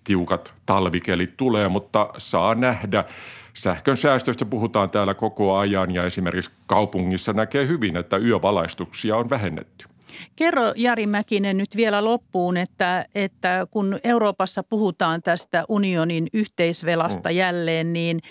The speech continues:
Speaker 2: ja sekin liittyy tähän energia-asiaan, niin miten siellä suhtaudutaan Ranskassa tähän yhteisvelkaan?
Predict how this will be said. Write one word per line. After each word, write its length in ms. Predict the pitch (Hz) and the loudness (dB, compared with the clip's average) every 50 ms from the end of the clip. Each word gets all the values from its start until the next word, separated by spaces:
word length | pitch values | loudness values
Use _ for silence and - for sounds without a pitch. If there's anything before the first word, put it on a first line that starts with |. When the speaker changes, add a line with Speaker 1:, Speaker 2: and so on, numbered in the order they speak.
| - - - - - | -18 -20 -20 -6 -4
Speaker 2:
ja 60 | - 165 | -4 -2
sekin 320 | - 220 - - 214 196 | -2 -2 0 0 2 2
liittyy 400 | 185 170 165 - _ 175 165 160 | 2 2 0 0 _ 0 0 0
tähän 280 | - 170 165 165 165 165 | 0 0 0 2 0 0
energia-asiaan, 960 | 175 170 170 156 160 - - 165 156 147 151 165 - - 175 160 160 160 | 0 0 0 0 -2 -2 -2 0 0 0 0 0 -2 -2 -2 -2 0 0
niin 100 | 170 180 | 0 2
miten 280 | 208 262 277 - 254 214 | 2 2 2 4 2 2
siellä 260 | - 220 190 185 202 | 2 2 2 2 0
suhtaudutaan 680 | - - 226 - - _ 185 165 147 139 - 170 147 151 | 0 -2 -4 -6 -2 _ 0 0 0 0 0 0 0 2
Ranskassa 480 | - 160 143 151 - - 151 - - 151 - | 2 0 -2 -2 -4 -6 -8 -8 -8 -8 -4
tähän 220 | - 156 151 147 | -2 0 0 0
yhteisvelkaan? 760 | 151 156 - - 113 98 - - 78 - 262 - _ - - | -2 -4 -4 -4 -4 -4 -4 -4 -6 -6 -6 -6 _ -20 -20